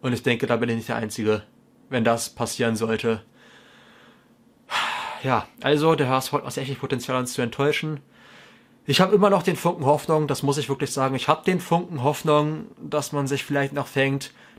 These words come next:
dass der H S V uns jetzt mal zum Saisonende überraschenderweise komplett überrascht und jetzt noch einmal mit fünf Siegen um die Ecke kommt, aber das ist nur eine kleine Hoffnung momentan.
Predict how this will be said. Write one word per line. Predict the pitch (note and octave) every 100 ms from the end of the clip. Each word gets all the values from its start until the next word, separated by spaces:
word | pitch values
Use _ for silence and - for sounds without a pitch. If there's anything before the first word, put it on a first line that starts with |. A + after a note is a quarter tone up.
| -
dass | C#3 C#3
der | D#3+
H | C#3 C#3
S | C3+
V | C#3 C#3
uns | C3+
jetzt | C#3 -
mal | C#3 C3+ C3+
zum | C3+ C#3
Saisonende | C3 B2+ C3 C3+ C3+ C3+
überraschenderweise | C3+ C3+ C3 C3+ - C3 B2+ B2
komplett | B2+ - B2 C#3 C#3
überrascht | C#3+ C3+ B2+ C#3+ - - - _ _ - - - - - -
und | B2+
jetzt | C3+ -
noch | C3+
einmal | C3+ C3+
mit | C3
fünf | - B2+
Siegen | - C3 C3+
um | C3+
die | B2+
Ecke | C3 C3+
kommt, | B2 C3 C3 -
aber | B2+ B2 B2 B2 - _ _ _ _ _ _ _ _ _ -
das | B2 C#3+
ist | D3
nur | D3
eine | C#3
kleine | C3+ C3 C3+
Hoffnung | B2+ - C3
momentan. | C3 B2+ B2 B2+ B2+